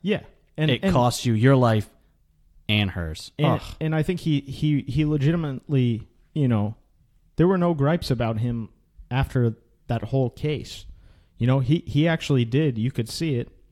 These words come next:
Speaker 1: become kind of a better person. And he went into, you know, from, from basketball player to fatherhood, and you could see that transition and how it changed him, um,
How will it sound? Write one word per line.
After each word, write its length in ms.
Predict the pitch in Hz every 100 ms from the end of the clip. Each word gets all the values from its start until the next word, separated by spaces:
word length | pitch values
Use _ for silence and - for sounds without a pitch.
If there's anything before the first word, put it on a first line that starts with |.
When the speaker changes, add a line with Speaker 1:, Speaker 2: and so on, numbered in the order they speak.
| 160
Speaker 1:
become 320 | 175 196 170
kind 140 | 180
of 80 | 165
a 40 |
better 200 | 160 160
person. 320 | - 165 - - - _ _ _
And 80 | 131
he 80 | 143
went 180 | 147 156
into, 300 | 147 143 -
you 120 | 139
know, 160 | 123 113
from, 300 | - 123 113 - _ _
from 200 | - 120
basketball 880 | 110 127 135 139 127 127 123 120 - _
player 500 | - 123 123 120 120 - _ _
to 600 | - 120 117 117 113 - -
fatherhood, 520 | - 151 143 117 117
and 80 | 123
you 80 | 117
could 160 | 120 107
see 160 | 135
that 180 | 117 101
transition 520 | - 98 107 143 - - - - -
and 140 | 113
how 160 | 110 90
it 80 |
changed 340 | - 120 98 -
him, 400 | 170 156 107 107 - _ _ _ _ _
um, 400 | 113 110 104 98